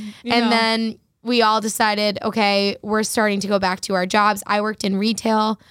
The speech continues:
Speaker 2: at Lululemon. Carly, where she still works at Bespoke, she was going back to a full schedule,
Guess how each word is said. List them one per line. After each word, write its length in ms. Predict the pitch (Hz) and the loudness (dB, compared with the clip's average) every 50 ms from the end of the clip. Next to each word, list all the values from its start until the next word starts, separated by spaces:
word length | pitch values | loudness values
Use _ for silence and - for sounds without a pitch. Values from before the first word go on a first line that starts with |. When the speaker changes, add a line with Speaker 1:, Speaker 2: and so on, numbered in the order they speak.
| _ _ - _ - | _ _ -16 _ -4
Speaker 2:
at 140 | 196 190 180 | -2 -2 0
Lululemon. 640 | 202 196 190 190 202 214 220 214 214 214 214 214 | -2 -2 0 0 -2 -2 -2 -4 -6 -6 -8 -10
Carly, 560 | - - 214 202 202 202 202 208 220 214 208 - - _ | -4 0 2 2 4 4 4 4 4 2 2 0 -4 _
where 160 | - 233 214 202 | -4 -2 -2 -2
she 140 | - - 214 | 0 -2 -2
still 260 | 196 - - 240 233 | -2 0 2 2 4
works 240 | 233 226 226 196 - | 4 2 2 0 -2
at 100 | 202 180 | -2 -2
Bespoke, 400 | - 214 - - 214 208 208 202 | -2 -6 -4 0 0 0 0 0
she 120 | - - 220 | -2 -2 -2
was 160 | 202 190 190 | -2 -2 -2
going 240 | 196 - 202 202 196 | 0 2 2 2 2
back 220 | 185 202 180 190 190 | 2 0 0 0 -2
to 140 | - - 190 | -2 -2 -2
a 60 | 185 | -2
full 180 | - - 180 175 | 0 -2 -4 -6
schedule, 640 | 175 - - 208 202 196 214 208 202 202 196 196 - | -4 -4 -4 -4 -4 -4 -2 -2 0 0 0 -2 -6